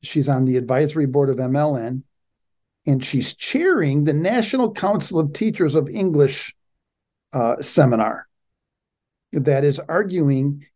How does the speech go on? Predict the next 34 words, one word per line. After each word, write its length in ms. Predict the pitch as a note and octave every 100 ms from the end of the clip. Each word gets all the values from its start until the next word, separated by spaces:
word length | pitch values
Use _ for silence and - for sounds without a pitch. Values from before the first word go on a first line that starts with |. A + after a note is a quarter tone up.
| -
English 440 | F#3+ G3 A3+ -
teachers 580 | - F#3 D3 D#3+ C#3+ C#3+
should 500 | - - E3 D3+ C#3+ - _
move 320 | G3 B3+ C4 -
beyond 720 | D#4+ - D#4 A4+ - C3 - -
teaching 400 | F3+ C#3+ B2+ A2+
children 400 | - C#3 A#2+ A2
to 160 | A2+
write. 540 | F#2+ E2+ - - - - _ _ _ _ -
Uh, 100 | C4+
they 140 | G#4 A4+
don't 180 | -
need 140 | C3 A2+
to 80 | A2
learn 180 | A#2
how 120 | A2+ A2
to 100 | G#2+
write. 640 | C#3 B3+ D4 C#4+ C#4 - _ _ _ _ - _
Instead, 840 | G3 G3 G3 - A3+ C4+ C4+ A3 - _ _ _ _ _ -
we 180 | D#3 A#3+
need 200 | F4+ D#4+
to 80 | A3
teach 340 | - D#3+ -
them 120 | F#3+
how 160 | D#3+ G3
to 180 | G3 E3
disrupt 880 | C#3 D3 A3+ - F#3+ G3 G3+ - - -
classroom 600 | - F3 F#3+ - G#3 G3
hierarchies. 1000 | - D#4 G4+ A2+ G2+ - E2 - - - _ _ _ _ _ _ -
We 80 |
should 240 | A#3 D4 -
focus 400 | E3+ D3+ E3 F3
on 200 | E3+ E3
consumerism. 880 | - F3+ - A#3 C4 B2+ G2+ -